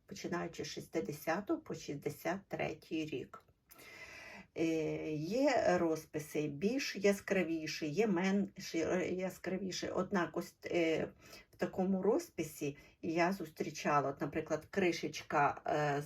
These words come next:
зелена, і зелений колір був замінений на жовтий, половинки ось, е, зеленого, ем,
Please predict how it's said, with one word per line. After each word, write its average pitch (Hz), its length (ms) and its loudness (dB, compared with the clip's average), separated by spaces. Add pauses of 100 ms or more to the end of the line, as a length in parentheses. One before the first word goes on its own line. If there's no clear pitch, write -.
зелена, 202 540 6
і 156 520 0
зелений 180 500 0
колір 160 460 4 (400)
був 190 180 2
замінений 170 800 2
на 190 240 2
жовтий, 165 680 2 (280)
половинки 170 720 6
ось, - 380 2
е, 139 200 2
зеленого, 151 720 2 (320)
ем, - 480 -2